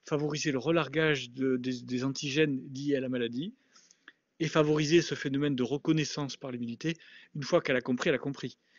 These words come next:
Et donc, normalement, on fait de la chimio, quatre, six cures avec l'immuno, puis après, on continue l'immunothérapie seule. Et parfois, on fait de façon progressive, on fait une chimio de plus en plus légère. Voilà.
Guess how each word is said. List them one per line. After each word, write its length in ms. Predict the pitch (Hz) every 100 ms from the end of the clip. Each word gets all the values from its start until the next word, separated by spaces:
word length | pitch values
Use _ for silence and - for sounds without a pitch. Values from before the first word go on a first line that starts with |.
| _ -
Et 80 |
donc, 240 | 123 135 135
normalement, 360 | 139 143 160 190
on 40 |
fait 200 | - 170
de 40 |
la 60 | 165
chimio, 500 | - 156 147 170 214
quatre, 240 | - 165 -
six 220 | - 156
cures 320 | - 180 208 _ _ _ _ -
avec 280 | 151 156 160
l'immuno, 360 | 151 143 196
puis 120 | 226
après, 180 | 147 -
on 80 | 202
continue 420 | - 165 - 165
l'immunothérapie 640 | 170 156 147 143 131 - 165
seule. 340 | - - 139 - - - - - _ _ _ _ _ -
Et 80 | 131
parfois, 280 | 127 - 170
on 40 |
fait 140 | 160
de 60 | 147
façon 220 | 127 147
progressive, 640 | 131 131 - 110 - 185 175 -
on 140 | 127
fait 140 | -
une 80 | 143
chimio 480 | 131 135 143 185 202 _ _
de 80 | 147
plus 160 | 143 156
en 60 |
plus 140 | 135 151
légère. 380 | 135 117 - - _ _ _ _ _ _ _ - - - _ _ _ -
Voilà. 400 | 110 127 127